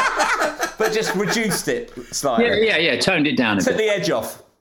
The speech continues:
Speaker 2: Yeah, t-, toned it down. Took the edge off.
Speaker 1: So were there things that you, you wanted to do as a parent to, like, discipline kids, or, you know, or, you know, how to treat your kids, and then your wife would be like, "No, that's not what you do," but that's what you were used to,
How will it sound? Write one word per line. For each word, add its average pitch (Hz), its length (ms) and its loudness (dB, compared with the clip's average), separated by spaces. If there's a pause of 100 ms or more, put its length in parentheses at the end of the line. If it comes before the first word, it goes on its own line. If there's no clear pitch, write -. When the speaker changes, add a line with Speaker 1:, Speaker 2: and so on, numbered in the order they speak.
Speaker 2:
Yeah, 107 180 0
t-, 160 260 0
toned 135 260 2
it 110 80 -2
down. 95 200 0
Took 131 160 0
the 117 120 2
edge 101 200 0
off. 98 260 -2 (600)
Speaker 1:
So 269 200 -2
were 294 80 -2
there 294 100 2
things 311 340 -2
that 269 180 -2
you, 233 280 -2
you 156 160 -4
wanted 160 240 -2
to 139 80 -4
do 185 160 0
as 151 100 -2
a 135 60 -2
parent 107 440 -2
to, 127 100 -4
like, 113 180 -2
discipline 120 400 -6
kids, 117 280 -4
or, 107 220 -2 (220)
you 120 100 -2
know, 107 400 -2
or, 123 240 -4
you 120 60 -2
know, 101 180 -2
how 113 200 -2
to - 140 -12
treat 175 300 -4
your 113 80 -4
kids, 92 300 -4
and 110 80 -4
then 113 260 -4
your 117 160 0
wife 131 220 -2
would 131 80 -4
be 123 60 -2
like, 120 180 -2
"No, 147 180 0
that's 143 180 -2
not 175 120 0
what 160 160 -4
you 131 80 -2
do," 143 260 0
but 117 260 -6
that's - 240 -4
what - 120 -4
you 135 100 0
were 120 60 0
used 143 340 -2
to, 85 240 -6